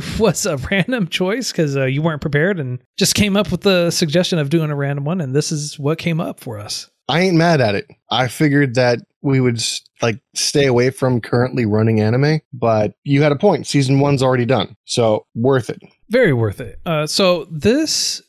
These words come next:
Speaker 1: is a twenty-five episode series. It came out in April two thousand sixteen, ran all the way through September two thousand sixteen. A couple of the producers worked for, uh, T V Tokyo, Media Factory, Kodokawa,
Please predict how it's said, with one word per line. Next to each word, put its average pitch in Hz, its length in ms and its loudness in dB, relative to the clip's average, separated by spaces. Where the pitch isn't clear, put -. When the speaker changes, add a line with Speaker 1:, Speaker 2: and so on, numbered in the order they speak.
Speaker 1:
is 196 260 0
a 165 340 -2
twenty-five 208 420 -4
episode 202 480 -6
series. 117 420 -10
It 170 300 -2
came 180 240 0
out 170 200 0
in 143 140 -8
April 160 340 -2
two 165 140 -6
thousand 147 300 -2
sixteen, 170 480 -6
ran 151 200 -6
all 160 120 -2
the 156 80 -10
way 147 120 -2
through 135 220 -12
September 240 480 -6
two 202 220 -8
thousand 170 260 -4
sixteen. 156 880 -4
A 143 340 0
couple 147 240 -4
of 131 60 -6
the 139 180 2
producers 131 600 -4
worked 127 240 -8
for, 127 500 -2
uh, 117 400 -4
T - 160 -2
V 143 140 -2
Tokyo, 131 500 0
Media 131 380 0
Factory, 127 800 -4
Kodokawa, 143 880 0